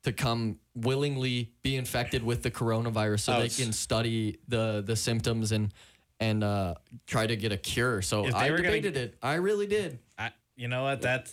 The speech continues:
Speaker 3: that is a reasonable response to that kind of <laughs> situation.
Speaker 1: Really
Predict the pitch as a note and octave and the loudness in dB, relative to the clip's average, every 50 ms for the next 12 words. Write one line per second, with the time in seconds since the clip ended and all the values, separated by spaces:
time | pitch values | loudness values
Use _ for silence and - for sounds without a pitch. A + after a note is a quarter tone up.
0 | - - C3 C3+ C#3 C3+ - C#3+ C3 B2+ B2 A#2+ A#2 A2+ A2+ A2 G#2+ A2 A2+ A#2 | -4 -2 0 0 0 0 -2 -2 -2 0 0 0 0 0 0 0 -2 0 0 0
1 | A2+ A#2+ B2+ B2 A2+ A2+ A2+ A2+ A2+ A2+ A2+ A2+ A2+ - - A2 G#2+ - - G#2 | 0 0 0 0 0 0 0 0 0 0 -2 -2 -4 -4 -6 -6 -6 -4 -4 -4
2 | G#2 G#2 G2+ - - - G#2+ G2+ G2+ G2 - - C#3 C3 B2+ C#3 - C4+ - - | -2 -2 -4 -4 -4 -4 -2 -2 -2 -2 -4 -4 -4 -2 -2 -2 -2 -2 -2 0
3 | - C4 A#3 F#3+ - - A3+ G#3 - - - - D3+ - D3 E3 | 0 -2 -2 -2 -2 -4 -4 -4 -6 -8 -10 -8 -6 -2 -2 0